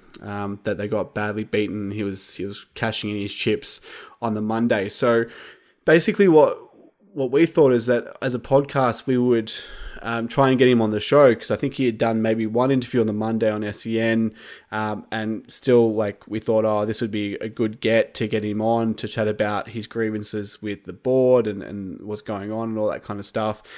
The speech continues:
Um, and then we realized that he was doing, he was doing media everywhere, uh, which we'll get to in a second. But we sent him a message on, I think it was the, the Tuesday, and I think we were playing that night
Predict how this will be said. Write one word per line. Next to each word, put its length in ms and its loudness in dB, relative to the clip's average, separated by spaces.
Um, 460 0
and 100 0
then 80 8
we 100 8
realized 580 6
that 360 0
he 140 -6
was 140 -4
doing, 420 -4
he 80 -10
was 100 -8
doing 300 -2
media 380 0
everywhere, 460 2
uh, 180 -4
which 160 -8
we'll 100 -6
get 160 0
to 120 -8
in 80 -4
a 60 -8
second. 400 -2
But 100 2
we 60 0
sent 200 2
him 80 2
a 60 6
message 560 2
on, 300 2
I 60 -2
think 200 -2
it 60 2
was 220 0
the, 400 4
the 100 -4
Tuesday, 800 2
and 180 -12
I 80 -8
think 220 0
we 60 6
were 40 4
playing 380 2
that 180 0
night 320 -6